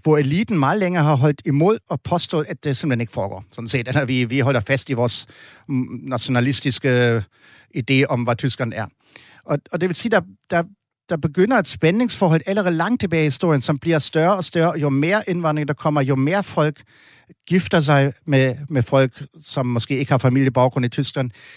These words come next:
jo mere bliver ligesom også erfaringsbaggrund i befolkningen større og større. Og det påvirker selvfølgelig. I dag kan man simpelthen ikke vinde et valg i Tyskland, hvis ikke man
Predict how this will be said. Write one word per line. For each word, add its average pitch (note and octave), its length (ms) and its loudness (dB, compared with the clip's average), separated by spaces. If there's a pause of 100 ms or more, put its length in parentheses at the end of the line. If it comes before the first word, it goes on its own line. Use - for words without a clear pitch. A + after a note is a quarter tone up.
(140)
jo D#3 60 2
mere E3+ 380 0
bliver F3+ 160 0
ligesom E3+ 220 0
også D#3 140 0
erfaringsbaggrund C#3+ 1000 0
i D#3 100 -2
befolkningen C#3+ 520 0
større C#3 340 -2
og C#3 80 -8
større. A#2 280 -4 (440)
Og F3+ 60 -2
det E3+ 100 0
påvirker A3 360 0
selvfølgelig. G#2 400 -6 (120)
I D3+ 100 -8
dag F3+ 200 2
kan F3+ 140 -2
man D3 80 -2
simpelthen D#3+ 260 -2
ikke D#3 200 -6
vinde E3 220 -2
et C3+ 100 -6
valg C#3 180 4
i C#3 40 -2
Tyskland, D3 380 -2
hvis B2+ 140 -6
ikke D3+ 200 -6
man C3+ 240 0